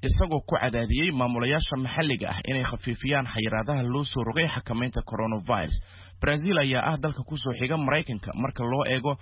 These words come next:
tirada dadka uu covid sagaal iyo toban soo ritay iyo kuwa uu dhintay. Xarunta la socodka coronavirus ee jaamacadda Johns Hopkins ayaa soo warisay in Maraykanku uu diiwaan geliyey ilaa saddex milyan shan boqol iyo toddobaatan kun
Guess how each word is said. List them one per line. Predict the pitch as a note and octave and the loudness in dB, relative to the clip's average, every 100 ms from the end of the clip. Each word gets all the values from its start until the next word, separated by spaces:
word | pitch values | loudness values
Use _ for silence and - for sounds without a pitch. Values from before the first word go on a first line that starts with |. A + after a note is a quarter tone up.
| - - - | -12 -20 0
tirada | F#3+ F#3 D3 | 2 4 2
dadka | B2+ D#3 C#3 | 0 -2 -2
uu | A2+ - | -4 -2
covid | F3 D3+ D3 | -2 -2 0
sagaal | - C3+ C3 | 2 2 0
iyo | A#2+ | -2
toban | C3+ D#3+ | -2 -4
soo | - D3+ | -2 0
ritay | C3+ - C3+ - | 0 2 2 2
iyo | B2 | -4
kuwa | - B2+ | -2 -2
uu | A#2 A2 | 0 0
dhintay. | G#2 F#2+ B2 A2 - - - - - - - | -2 2 2 2 -4 -16 -20 -20 -20 -20 -2
Xarunta | C3+ F3+ G#3 D3+ | 2 4 2 0
la | |
socodka | - C#3 C3+ F3 | 0 -4 -2 -4
coronavirus | - C3 C#3+ C3+ G#2+ D2 - | -2 0 2 0 0 0 0
ee | E2+ G2 | -2 -2
jaamacadda | A#2 A2+ G2 C#3 A#2 | 0 2 2 2 0
Johns | G2+ D3+ C3+ - | -2 -2 0 0
Hopkins | D#3 - - - - | -2 -2 -6 -4 -4
ayaa | F#2+ F#2 | -2 -2
soo | - D3+ | -2 0
warisay | C#3+ G2 F2 - - - - - | 0 0 0 -2 -4 -18 -18 -2
in | D#3+ | 0
Maraykanku | D#3 D#3 F3 D3 - | 2 2 0 -4 -2
uu | C3 | -4
diiwaan | A2+ B2+ D3+ C#3 F#2+ | -2 0 2 0 0
geliyey | G2 G#2 A#2 | 0 0 0
ilaa | F#2 G#2 B2 | -2 0 0
saddex | - C#3+ - G#2 | 0 -4 -4 -4
milyan | A#2 A#2 A#2+ C#3 C#3 | -2 0 0 -2 -2
shan | - - D3 | 2 2 2
boqol | A#2 - C#3 B2 | -4 -4 -2 -2
iyo | F2+ | -4
toddobaatan | G#2 G2+ G2+ B2 C#3+ C3+ A#2 | -4 -4 2 2 2 0 -2
kun | - D#3+ | -4 -4